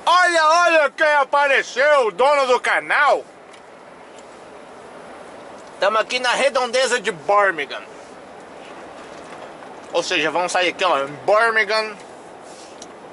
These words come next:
Birmingham. Igual eu vi um americano falando esse dia atrás aí, Birmingham. Tem uma cidade aqui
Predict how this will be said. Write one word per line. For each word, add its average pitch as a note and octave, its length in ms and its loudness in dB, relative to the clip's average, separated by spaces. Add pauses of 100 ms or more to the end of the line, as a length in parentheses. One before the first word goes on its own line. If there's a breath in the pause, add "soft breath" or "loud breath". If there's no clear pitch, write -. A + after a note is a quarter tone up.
(160)
Birmingham. G3 600 2 (1800)
Igual E3+ 160 2
eu E3 60 0
vi E3+ 60 -2
um F#3 60 2
americano E3 400 0
falando D#3+ 180 2
esse D3+ 100 -4
dia D3+ 120 2
atrás C#3 280 -2
aí, C#3 100 -6
Birmingham. A3 680 2 (4000)
Tem D3+ 80 0
uma E3+ 100 2
cidade F#3+ 360 0
aqui F#3 300 -4